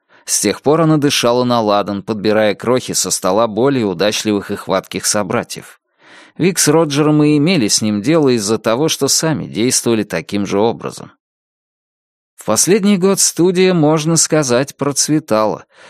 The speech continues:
и тоже в немалой степени из-за заказов Шарпа. Но после истории с клубникой двое клиентов отозвали заказы, и если Эд Уоркс потеряет заказы Шарпа, зримому образу тоже придётся несладко.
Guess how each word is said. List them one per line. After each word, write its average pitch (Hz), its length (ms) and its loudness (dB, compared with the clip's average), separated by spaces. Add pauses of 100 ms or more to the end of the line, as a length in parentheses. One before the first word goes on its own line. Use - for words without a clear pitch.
(120)
и 139 140 2
тоже 143 420 0
в 92 80 -4
немалой 131 460 2
степени 135 560 0
из-за 117 200 0
заказов 107 540 -2
Шарпа. - 540 -6 (480)
Но 143 280 0
после 180 420 2
истории 165 400 2
с 151 120 -2
клубникой 147 640 0
двое 139 340 0
клиентов 143 600 0
отозвали 135 640 -2
заказы, 120 760 -2 (340)
и - 80 0
если 135 300 2
Эд 135 320 0
Уоркс 123 500 0
потеряет 113 580 0
заказы 101 460 -2
Шарпа, - 640 -6 (300)
зримому 117 720 2
образу 151 360 2
тоже 123 460 0
придётся 107 640 -2
несладко. - 800 -4